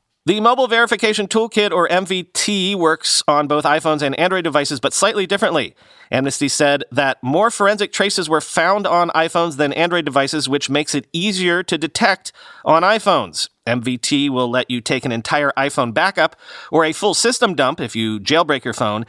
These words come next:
and feed in for any indicators of compromise known to be used by N S O to deliver Pegasus, such as domain names used in N S O infrastructure that might be sent by text message or email.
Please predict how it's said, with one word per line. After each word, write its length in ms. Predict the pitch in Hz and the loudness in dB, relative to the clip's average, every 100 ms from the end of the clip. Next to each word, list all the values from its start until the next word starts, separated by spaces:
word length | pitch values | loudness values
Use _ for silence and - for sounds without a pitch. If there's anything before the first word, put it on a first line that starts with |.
| - - - | -14 -20 -4
and 180 | 151 170 | -2 -2
feed 300 | - 240 247 | -2 -2 0
in 320 | 202 202 214 | 0 0 -2
for 340 | - 190 185 175 | -2 0 0 0
any 240 | 180 170 | -2 -2
indicators 580 | 190 202 185 170 165 - | -2 -2 -2 0 -2 0
of 300 | 156 160 - | 2 2 0
compromise 800 | - 214 220 202 156 135 160 147 | -2 0 0 2 2 2 -2 -2
known 360 | 135 135 143 143 | 0 2 0 -2
to 200 | - 135 | -4 -2
be 100 | 139 | -2
used 340 | 127 131 117 | -2 -4 0
by 160 | 123 123 | 0 0
N 120 | 123 | -2
S 140 | - | -2
O 80 | 123 | -2
to 160 | 131 120 | -2 -2
deliver 300 | 120 113 110 | -2 -4 0
Pegasus, 500 | 202 202 196 175 - - - | 0 0 -2 -4 -6 -16 -10
such 280 | - 143 135 - | 0 2 0 0
as 240 | 135 135 | 2 2
domain 380 | 110 135 156 175 | 0 0 0 0
names 260 | 165 165 131 | 0 -2 -2
used 420 | 156 208 240 208 | -2 -2 -4 -4
in 180 | 185 190 | -2 0
N 140 | 185 185 | 0 0
S 160 | 185 | 0
O 180 | 196 196 | 0 0
infrastructure 680 | 185 190 175 - - 196 185 - - - | -2 -4 0 0 0 -2 -2 -8 -20 -4
that 120 | 120 | -2
might 200 | 123 123 | -2 -4
be 100 | - | -4
sent 400 | 123 - 131 127 - | -2 0 0 -2 -2
by 200 | 131 120 | 0 0
text 280 | 113 151 - | 0 -2 0
message 300 | 160 165 131 | 0 0 -2
or 80 | 131 | -2
email. 500 | 185 190 147 92 | 0 2 2 0